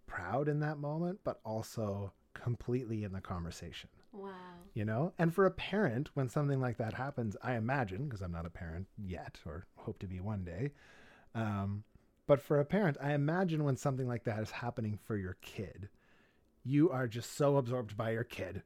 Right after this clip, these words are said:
Speaker 1: You're like, "Did they ask the question right?" Like, you know, th-, it would be so easy to focus on that. And yet, because you were so present, your dad was able to engage in the conversation. I was just
Speaker 2: Mm-hmm.
Speaker 1: like, "Wow, like, I'm really getting a lot out of this. This is fascinating.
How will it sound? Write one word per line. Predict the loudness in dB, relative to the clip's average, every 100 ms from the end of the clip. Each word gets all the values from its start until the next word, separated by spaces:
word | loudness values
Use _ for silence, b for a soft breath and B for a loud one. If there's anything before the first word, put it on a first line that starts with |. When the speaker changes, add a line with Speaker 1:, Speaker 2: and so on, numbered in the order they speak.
| -6
Speaker 1:
You're | -4
like, | -4
"Did | -4
they | 6
ask | 8 8
the | 2
question | 4 4 6 2
right?" | 4 4 4
Like, | 2 0 -2 B B
you | 6
know, | 8 8
th-, | 6
it |
would | 4 4
be |
so | 2 4 6 6
easy | 4 4 0
to | -2
focus | -2 -4 -2 -4 -6 -12 -20 _
on | -4 -2 0
that. | 0 -2 -6 -12 b b b b _
And | -2 0
yet, | 2 2 0
because | -2 0 2 2
you | 2 2
were | 2
so | 0 -4 -2 0
present, | -2 -6 -2 0 -2 -6 b b
your | -2 0
dad | 2 0 0
was | -2 -2
able | -4 -2 -4
to | -4 -8 -8 -4
engage | -2 0 -2 -4
in | -8
the |
conversation. | -8 -10 -12 -8 -8 -8 -12 -12 -8
I |
was | -4
just | -4
Speaker 2:
Mm-hmm. | -4
Speaker 1:
like, | -8 -2
"Wow, | 0 0 -4
like, | -8 -4
I'm | 0 2
really | 2
getting | 2 -2
a | -4
lot | 0 2 2
out | 0
of | -6
this. | -10 -4
This | -2 -2
is | -6
fascinating. | -4 -2 -2 -6 -10 -8